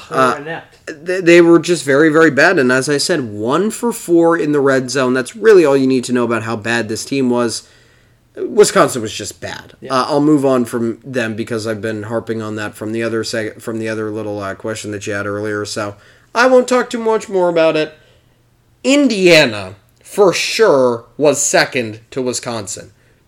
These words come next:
Speaker 1: Only reason why they weren't first is because everybody knows that you don't go into Iowa and just beat them easily. It just isn't a thing. So, I was not surprised to know that they had lost.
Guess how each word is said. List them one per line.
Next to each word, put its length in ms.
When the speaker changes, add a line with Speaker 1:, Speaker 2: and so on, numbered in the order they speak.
Speaker 1:
Only 320
reason 320
why 140
they 100
weren't 340
first 460
is 120
because 260
everybody 420
knows 440
that 220
you 120
don't 260
go 180
into 460
Iowa 500
and 160
just 320
beat 260
them 260
easily. 500
It 220
just 260
isn't 300
a 60
thing. 320
So, 800
I 120
was 220
not 300
surprised 580
to 60
know 220
that 140
they 140
had 120
lost. 680